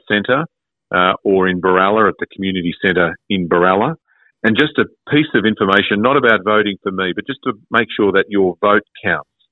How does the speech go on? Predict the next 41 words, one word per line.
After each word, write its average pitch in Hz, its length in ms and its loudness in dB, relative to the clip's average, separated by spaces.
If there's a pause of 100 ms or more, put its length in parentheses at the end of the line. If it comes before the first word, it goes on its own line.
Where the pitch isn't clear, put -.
(360)
About 107 240 4
a 104 40 0
million 131 460 0
Australians 95 640 -2
every 104 320 0
year, 87 240 -4 (120)
e-, 120 140 2
every 117 280 0
time 98 200 -2
there's 90 160 -4
an 87 80 -6
election, 82 540 -6 (480)
go 117 140 2
into 123 180 2
a 107 100 -2
polling 92 380 -4
booth 90 220 -4 (380)
and 90 180 -4
vote, 90 320 2 (340)
and 92 120 -4
that 95 100 0 (100)
vote 107 280 2
is 98 160 -4
never 101 220 0
counted. 82 460 -6 (540)
It's - 240 -12
ripped 120 260 -2
up 95 160 0
and 85 180 -4
thrown 92 240 2
in 82 120 -4
the 80 80 -6
bin 85 240 -4
because - 320 -6 (220)
people 113 260 -2
make 90 300 -2 (420)
a 90 40 0
mistake 95 500 0
on 90 120 0
the 82 60 -4
ballot 87 340 0